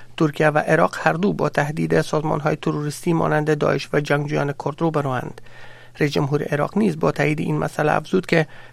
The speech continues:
کشورش خواهان همکاری واقعی و استراتژیک با ترکیه است که نه تنها برای دو کشور، بلکه برای تمام منطقه مفید باشد.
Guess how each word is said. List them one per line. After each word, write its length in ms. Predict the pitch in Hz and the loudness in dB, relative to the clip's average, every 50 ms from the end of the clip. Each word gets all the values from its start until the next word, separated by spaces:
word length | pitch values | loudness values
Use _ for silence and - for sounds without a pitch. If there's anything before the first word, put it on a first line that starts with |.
| - - | -8 -6
کشورش 440 | 156 - - 165 156 156 156 143 - | -4 -2 0 2 2 4 2 2 2
خواهان 340 | - - 143 139 147 147 | 2 2 4 4 4 2
همکاری 540 | 147 139 151 147 147 - 147 147 151 151 151 | 2 2 0 -2 -2 -2 -2 0 2 2 2
واقعی 420 | 147 143 147 147 139 - 175 185 196 | 2 4 2 0 2 2 0 2 2
و 80 | 185 | 2
استراتژیک 640 | 190 185 - - 185 175 175 - 170 156 165 170 170 | 2 2 0 -2 -4 -2 0 0 0 0 0 0 0
با 160 | 170 170 165 | 2 0 2
ترکیه 340 | - - 160 - - 165 160 | 2 -2 -4 -2 -2 -2 0
است 240 | 160 160 - - - - - - - - - - | -2 -4 -6 -10 -16 -18 -20 -20 -20 -18 -4 -2
که 100 | - 170 | 2 2
نه 100 | 185 214 | 4 4
تنها 340 | - 180 160 147 151 151 | 4 2 2 2 2 2
برای 200 | 156 156 147 147 | 2 4 4 4
دو 100 | 143 147 | 2 0
کشور، 420 | 143 - 147 - - - 156 156 - - - - - - - - | -2 -4 -6 -6 -2 0 0 0 -2 -4 -10 -18 -18 -18 -6 -4
بلکه 280 | - 185 196 - - | -4 -4 -2 -2 -2
برای 220 | - 160 151 143 143 | -2 0 0 -2 -2
تمام 400 | - - 143 139 139 135 139 139 | -2 -4 -2 -2 -2 -4 -4 -6
منطقه 520 | 147 143 139 139 - 127 - - 131 131 | -6 -8 -8 -10 -10 -10 -6 -4 -4 -2
مفید 360 | 139 143 151 - - - - - | -2 -4 -4 -6 -6 -10 -10 -8
باشد. 320 | - 143 139 - - - | -8 -8 -8 -8 -10 -10